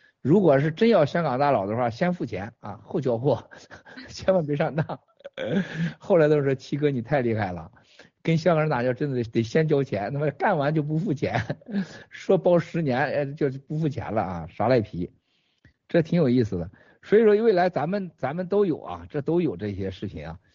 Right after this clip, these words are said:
哎，你俩现在再说说这歌，你，你，你说威廉王兄弟啊，这回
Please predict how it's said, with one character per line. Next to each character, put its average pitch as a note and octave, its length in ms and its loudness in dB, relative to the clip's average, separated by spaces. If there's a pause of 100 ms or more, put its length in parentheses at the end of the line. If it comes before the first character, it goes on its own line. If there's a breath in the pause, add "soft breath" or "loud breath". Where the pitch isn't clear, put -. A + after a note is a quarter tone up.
(160)
哎， E3 100 2
你 E3 180 2
俩 D#3 180 2
现 F#3 120 -8
在 F3+ 80 -4
再 F#3+ 180 -2
说 D#3 200 -6
说 - 20 -4
这 C#3+ 100 -4
歌， A#2 360 -8 (260)
你， G#3+ 320 0
你， G3+ 240 0 (140)
你 D#3 120 2
说 G#3 120 4
威 A3 160 4
廉 G3 180 4
王 D3+ 140 0
兄 D3 180 -4
弟 B2 100 -2
啊， E2+ 260 -8 (1300)
这 D#4 260 6
回 G#2+ 420 -2